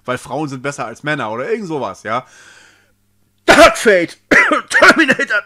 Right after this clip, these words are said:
Dark Fate! Oh, immer diese Hustenanfälle. Ja. Da, dann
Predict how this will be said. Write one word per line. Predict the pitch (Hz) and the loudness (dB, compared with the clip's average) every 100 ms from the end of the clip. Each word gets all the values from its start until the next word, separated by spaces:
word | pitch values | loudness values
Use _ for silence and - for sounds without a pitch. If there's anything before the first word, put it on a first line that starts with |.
| - | -2
Dark | 262 254 - | 4 4 2
Fate! | - 139 120 - | -8 -8 -8 -8
Oh, | 147 | -8
immer | 139 127 | -8 -12
diese | 120 | -14
Hustenanfälle. | 139 208 - 101 - 98 95 _ _ _ _ _ | -14 -16 -18 -18 -14 -14 -16 _ _ _ _ _
Ja. | 104 123 135 _ _ _ _ _ _ _ _ _ _ - | -8 -8 -8 _ _ _ _ _ _ _ _ _ _ -6
Da, | 147 143 143 | -2 -2 -2
dann | 151 147 147 | -4 -6 -8